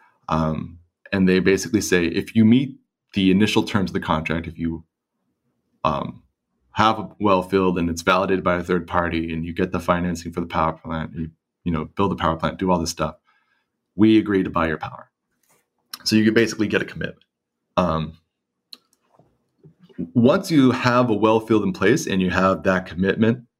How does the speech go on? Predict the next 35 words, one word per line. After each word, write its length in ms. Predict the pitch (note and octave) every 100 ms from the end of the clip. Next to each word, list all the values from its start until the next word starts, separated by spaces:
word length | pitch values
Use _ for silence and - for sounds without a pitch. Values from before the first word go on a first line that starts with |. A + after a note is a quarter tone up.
| _ -
um, 340 | E2 D#2 F2 - -
getting 180 | A#2
financing 480 | A2 G2 G2 F2+ F2+
for 60 | D#2+
the 80 | D#2+
power 240 | E2 D#2+
plant 240 | - E2
is 160 | E2 - _ _ _ _ _ _ _ _ _ _ _ _
not 240 | G2+ F2+
too 80 | -
much 160 | E2 D#2+
of 60 |
a 40 | -
problem. 260 | - - _ _ _ _ _ _ _ _ _ _ _ _ _ _
I 60 | -
mean, 120 | F#2
it's, 180 | F2+ F2+ - - - -
I'm 180 | A2
not 160 | A2 G#2
saying 200 | G#2+ G2
that 80 | E2+
it's, 120 | E2 - - F2
it's, 160 | F#2 E2 -
there's 240 | - F#2+ E2+
no 220 | G2 F2
challenges 500 | F#2 A2 G#2+ F2+ E2
there, 240 | E2+ D#2+
but 160 | E2 D#2+
it's 220 | - -
not 160 | - -
too 80 | -
big 140 | E2
of 60 | E2
a 40 |
deal. 180 | _